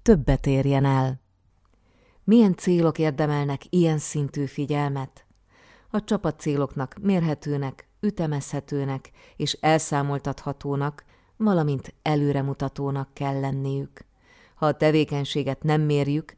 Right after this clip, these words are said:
nem tudhatjuk azt sem, a csapat elvégezte egyáltalán a munkát.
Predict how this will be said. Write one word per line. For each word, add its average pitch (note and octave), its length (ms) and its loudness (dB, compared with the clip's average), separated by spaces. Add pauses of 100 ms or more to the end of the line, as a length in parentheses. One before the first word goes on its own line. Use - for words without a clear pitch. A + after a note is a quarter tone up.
nem A#3+ 180 0
tudhatjuk - 600 -8
azt - 240 -6
sem, C#3+ 300 -4 (320)
a G3+ 140 -6
csapat G3+ 420 -4
elvégezte C#3+ 920 -2
egyáltalán C#3 840 -4
a C#3 60 -4
munkát. C#3 720 -8